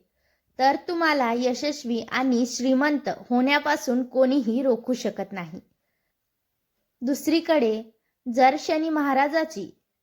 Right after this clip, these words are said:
तुमच्यावर कृपादृष्टी नसेल, तर समजून घ्या की ती व्यक्ती शारीरिक, मानसिक आणि आर्थिक समस्यांशी संघर्ष करीत राहील.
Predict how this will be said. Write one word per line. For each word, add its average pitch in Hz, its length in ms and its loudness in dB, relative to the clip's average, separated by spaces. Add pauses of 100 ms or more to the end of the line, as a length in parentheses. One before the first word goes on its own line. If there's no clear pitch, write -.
(320)
तुमच्यावर 262 680 2
कृपादृष्टी 254 880 -2
नसेल, 220 400 -4 (500)
तर 254 280 2
समजून 247 600 2
घ्या 262 280 -4
की 240 520 -8
ती 294 180 -2
व्यक्ती 294 580 -2 (1080)
शारीरिक, 247 760 -2 (200)
मानसिक 254 600 -2 (200)
आणि 240 500 0 (420)
आर्थिक 247 560 -2
समस्यांशी 269 920 -2
संघर्ष 247 600 0
करीत 208 460 -4
राहील. 180 320 -8